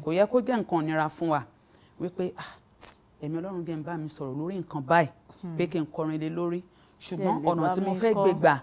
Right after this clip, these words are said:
Speaker 1: mi
Speaker 2: Hmm.
Speaker 1: ò sí, torí pé a ò fi iṣẹ́ ìránṣẹ́ yẹn fún ẹni yẹn.
Speaker 2: Hmm.
Speaker 1: Ó yẹ kó jẹ́ ohun ìrọ̀rùn àti ayọ̀ fún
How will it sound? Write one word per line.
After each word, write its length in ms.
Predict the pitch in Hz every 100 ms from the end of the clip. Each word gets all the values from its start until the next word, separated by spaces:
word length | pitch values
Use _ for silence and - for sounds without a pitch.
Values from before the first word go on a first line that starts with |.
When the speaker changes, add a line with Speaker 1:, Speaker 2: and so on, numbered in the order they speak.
| 160
Speaker 1:
mi 160 | 185 170
Speaker 2:
Hmm. 120 | 160
Speaker 1:
ò 40 |
sí, 220 | 151 - 185
torí 200 | 202 220
pé 220 | 220 220 -
a 200 | 185 165
ò 60 | 147
fi 160 | -
iṣẹ́ 240 | 175 - 226
ìránṣẹ́ 340 | 170 160 208
yẹn 100 | 165
fún 220 | 151 180 160
ẹni 320 | 151 151 143
yẹn. 100 | 131
Speaker 2:
Hmm. 320 | 196 214 196 185
Speaker 1:
Ó 60 |
yẹ 140 | 262 226
kó 180 | 247
jẹ́ 180 | 226 165
ohun 240 | 226 202 190
ìrọ̀rùn 420 | 170 160 156 160
àti 280 | 151 - 185
ayọ̀ 280 | 180 160
fún 260 | 151 - 180